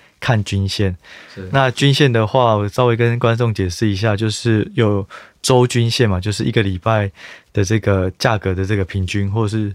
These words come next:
Speaker 1: 月均线，就是一个月或是一季的平均，所以大家都会直接讲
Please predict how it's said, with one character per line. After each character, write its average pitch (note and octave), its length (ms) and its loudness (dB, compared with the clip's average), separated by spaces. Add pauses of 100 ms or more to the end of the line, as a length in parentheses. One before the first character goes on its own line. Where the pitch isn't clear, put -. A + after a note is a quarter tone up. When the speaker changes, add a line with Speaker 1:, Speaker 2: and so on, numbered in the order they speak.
(120)
Speaker 1:
月 A#2+ 180 4
均 G#2 240 -4
线， A2 120 -2
就 G2+ 140 -2
是 G2+ 140 -6
一 A2+ 80 -6
个 G#2+ 100 -4
月 G2+ 180 -2
或 G#2+ 160 0
是 A#2 100 -2
一 C3 180 -6
季 B2 220 -2
的 G#2 100 0
平 G2 200 -4
均， G2 240 -2
所 A2 200 -2
以 G#2 120 0 (540)
大 A#2+ 100 -2
家 A2+ 160 2
都 A2 120 2
会 A2 100 4
直 G2+ 100 -4
接 G#2+ 160 2
讲 F#2 260 -2